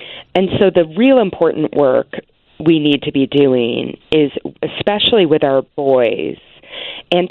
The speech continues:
talking to them about dealing with rejection, about hearing the word no and respecting it, and not falling into these tropes of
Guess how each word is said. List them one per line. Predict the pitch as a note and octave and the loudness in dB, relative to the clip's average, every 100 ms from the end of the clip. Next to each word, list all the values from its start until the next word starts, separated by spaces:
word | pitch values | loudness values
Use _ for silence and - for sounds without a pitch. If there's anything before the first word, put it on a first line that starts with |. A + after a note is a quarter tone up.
| - | -4
talking | A#3 A3+ B3 G#3+ | -4 -2 0 0
to | F3+ | -2
them | D#3+ D#3 C3+ B2+ C3+ C3 - - - - | 0 0 0 -2 -4 -6 -10 -20 -20 -10
about | - C#3 C#3+ C#3 - | -6 -2 0 0 -2
dealing | D#3+ E3 F3+ F3+ | 0 2 2 2
with | D#3+ C#3+ | 0 2
rejection, | C3+ B2+ D3 C#3 - A3+ A3 A3+ A#3 A#3+ - _ - | 0 0 -2 -4 -4 0 2 0 -2 -6 -12 _ -10
about | E3+ D3+ C#3 B2+ | -4 -2 0 -2
hearing | - - G3 E3+ E3+ | -4 -4 2 4 4
the | E3 | 2
word | D3+ D3+ C#3+ | 2 2 2
no | D3 D3+ C#3 C3+ C3+ B2+ - | 0 -2 0 2 2 0 -4
and | C#3+ C3+ | -8 -2
respecting | B2 - - F#3 - B3 B3 | -2 -2 -6 -6 -2 0 2
it, | B3+ C4+ C4+ - - - - - - - - - - - | 2 0 -2 -8 -18 -18 -18 -18 -14 -14 -12 -14 -16 -4
and | F#3 F#3 F3 D#3+ D#3 D3+ - | 0 0 0 -2 -2 -6 -8
not | D#3+ D#3 D#3+ E3 F#3+ G3+ - - - - - _ - - | -2 0 0 0 -2 -2 -6 -18 -20 -20 -20 _ -18 -4
falling | F#3 E3 E3 D3+ - | 0 2 2 0 0
into | F#3 G#3 A3+ A3 F#3 C#3+ | 0 2 2 2 0 2
these | D3 C3+ C3 C3 - - - | 2 2 0 -2 -6 -10 -2
tropes | C4 C4 B2+ - - - - - - | 2 4 2 0 -10 -14 -18 -12 -6
of | D#3+ C#3+ C#3+ C#3 | -2 0 0 -2